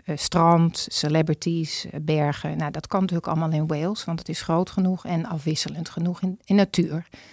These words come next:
Dus met name een mooie natuurshots. En die versie zag ik al, maar dat was natuurlijk heel lastig allemaal goed te begrijpen. Later heeft de B B C op B B C twee daar een dagelijkse versie van gemaakt om half zeven.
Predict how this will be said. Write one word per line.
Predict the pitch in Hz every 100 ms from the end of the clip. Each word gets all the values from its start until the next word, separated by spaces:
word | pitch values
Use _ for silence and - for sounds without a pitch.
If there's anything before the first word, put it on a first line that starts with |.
| -
Dus | 180
met | 180 170
name | 180 196 202
een | 185
mooie | 175 165 160
natuurshots. | 156 - 147 147 - 147 202 - - - - - - - _ _ _ _
En | 202
die | 185 240 254 220
versie | 214 185 180
zag | 190 180
ik | -
al, | 156 180
maar | 208 175
dat | 165
was | 175 -
natuurlijk | 180 165 165
heel |
lastig | 165 151 - 147
allemaal | 147 147
goed | - 165
te |
begrijpen. | 180 - 139 143 - 143 -
Later | 175 190 240 277 190
heeft | 175 175 170 - - 170
de | 175
B | 190 180
B |
C | 165 - 254 190 220 180
op | 170
B | 170
B |
C | 165 - 160
twee | - 208 233
daar | 175 143 175 214
een | 170
dagelijkse | 180 190 196 175 - 170
versie | 170 165 160
van | 156
gemaakt | 147 147 165 226 202
om |
half | 165 160 151
zeven. | - 165 190 -